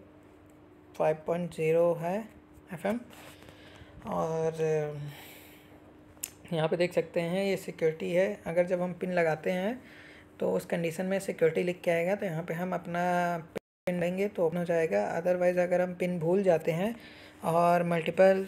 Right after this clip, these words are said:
टाइम अगर हम रॉन्ग पिन डालते हैं तो यहाँ पे ये हेल्प लिख के आता है, सिस्टम पूरा कम्प्लीटली लॉक हो जाएगा। और जब तक इसका अनलॉक करने का प्रोसेस पूरा कंप्लीट नहीं करेंगे तब तक ये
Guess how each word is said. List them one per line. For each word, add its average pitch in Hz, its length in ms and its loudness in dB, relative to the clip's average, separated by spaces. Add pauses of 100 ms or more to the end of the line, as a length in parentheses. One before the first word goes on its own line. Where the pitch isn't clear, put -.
टाइम 175 320 0
अगर 175 260 2
हम 180 180 0
रॉन्ग 165 260 4
पिन 180 200 -4
डालते 160 300 2
हैं 202 240 0
तो 214 80 -2
यहाँ 165 200 0
पे 175 120 -6
ये 202 160 2
हेल्प 170 280 -6
लिख 170 240 -6
के 165 60 -2
आता 156 180 -2
है, 208 40 0
सिस्टम 185 360 -6
पूरा 165 260 2
कम्प्लीटली 160 480 -6
लॉक 156 200 2
हो 170 80 0
जाएगा। 165 380 2 (600)
और 165 420 2
जब 180 220 2
तक 190 380 2
इसका 180 600 0
अनलॉक 170 440 0
करने 175 220 0
का 175 80 2
प्रोसेस 170 340 0
पूरा 170 240 0
कंप्लीट 165 360 -6
नहीं 165 140 -6
करेंगे 170 280 -2
तब 208 100 -4
तक 160 200 -4
ये 208 220 2